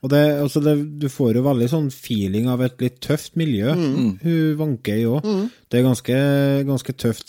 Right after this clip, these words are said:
Speaker 1: språk, og det er ikke, de legger ikke noe imellom på noen ting.
Speaker 2: Nei,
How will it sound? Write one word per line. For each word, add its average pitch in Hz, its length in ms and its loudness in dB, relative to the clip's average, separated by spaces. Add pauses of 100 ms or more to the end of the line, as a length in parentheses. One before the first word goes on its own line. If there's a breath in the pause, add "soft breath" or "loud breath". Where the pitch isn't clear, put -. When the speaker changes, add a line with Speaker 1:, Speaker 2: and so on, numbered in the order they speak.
Speaker 1:
språk, 143 560 2
og 135 200 2
det 131 100 2
er 101 100 0
ikke, 131 180 -6
de 127 100 -2
legger 110 360 -2
ikke - 80 -10
noe 160 160 0
imellom 139 540 2
på 165 100 -4
noen 160 160 -2
ting. 107 200 -2 (1120 soft breath)
Speaker 2:
Nei, 196 340 2